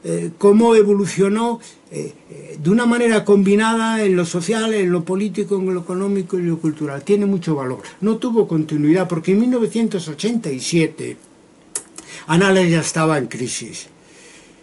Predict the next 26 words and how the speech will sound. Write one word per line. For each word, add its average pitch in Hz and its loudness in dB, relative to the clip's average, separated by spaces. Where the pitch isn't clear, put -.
Eh, 110 -16
y, 156 -8
y 147 -6
fijaros 208 -4
hasta 160 -4
dónde 208 2
llegaba, 185 -2
eh, 135 -8
esa 143 -6
crisis 170 -2
ya, 165 -6
que 139 -6
en 156 2
esos 175 -2
años 208 0
François 180 -2
Furet, 180 2
eh, - -16
eh, 170 2
en 175 6
una 240 2
mesa 196 0
redonda, 190 0
publicado 185 4
en, 143 -2
en, 131 -10